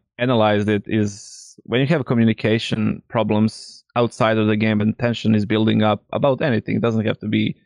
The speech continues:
anything, like, special or critical. It just to be, it can be just any small thing. The tension builds up, you know, and the communication suffers, and then that kinda spills into the game. And then some rounds, somebody is not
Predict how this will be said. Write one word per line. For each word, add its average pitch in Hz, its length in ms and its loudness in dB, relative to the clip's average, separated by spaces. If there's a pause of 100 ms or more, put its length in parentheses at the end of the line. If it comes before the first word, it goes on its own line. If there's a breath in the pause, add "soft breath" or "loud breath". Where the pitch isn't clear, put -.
(220)
anything, 104 300 0
like, 101 140 0
special 117 360 0
or 95 80 2
critical. 113 300 0
It 107 40 0
just 120 140 0
to 120 60 0
be, 117 80 4
it 110 220 -4
can 123 120 2
be 120 60 4
just 110 180 0
any 113 180 2
small 117 280 0
thing. 113 300 0 (280 soft breath)
The 120 80 -8
tension 135 380 0
builds 107 300 2
up, 107 200 -2
you - 80 -4
know, 98 200 -2 (480 soft breath)
and 107 600 0
the 117 120 -4
communication 113 640 0
suffers, 110 720 -4
and 107 160 0
then 107 360 2
that 113 200 0 (200)
kinda 113 200 0
spills - 440 -4
into 117 200 2
the 110 120 2
game. 110 360 0 (460)
And 107 160 -2
then 110 140 0
some 117 260 0
rounds, 110 340 2
somebody 110 420 0
is 104 120 0
not 110 140 0